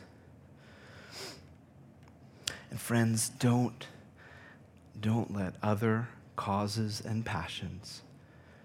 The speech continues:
even good ones, even, even expressly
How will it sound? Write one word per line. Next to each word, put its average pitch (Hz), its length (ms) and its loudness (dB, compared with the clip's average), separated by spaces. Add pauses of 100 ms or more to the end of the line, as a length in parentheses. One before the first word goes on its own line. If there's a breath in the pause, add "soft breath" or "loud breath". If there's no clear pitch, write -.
(2500 soft breath)
even 110 300 0
good 101 220 0
ones, - 440 -8 (160)
even, 185 500 8 (320)
even 202 580 4 (120)
expressly 175 1500 2